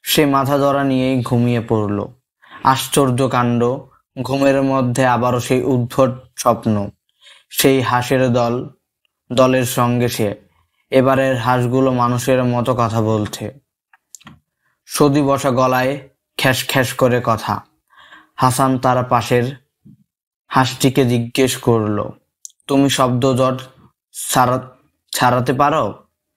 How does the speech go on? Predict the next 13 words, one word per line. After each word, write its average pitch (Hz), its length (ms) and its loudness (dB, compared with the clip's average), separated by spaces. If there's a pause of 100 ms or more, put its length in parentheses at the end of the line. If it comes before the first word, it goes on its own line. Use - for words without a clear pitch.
(280)
হাঁসটা 127 380 0
বলল, 123 640 0 (200)
"জি 123 160 4
স্যার, 113 240 -2
পারি।" 110 460 -2 (1000)
"কুলাশান্ত 139 840 2 (440)
জট 131 240 2
ছাড়ালে 127 400 0
কি 127 180 0
হবে?" 107 320 -4 (340)
"এটা 131 240 2
পারবো 127 380 0
না, 104 280 -6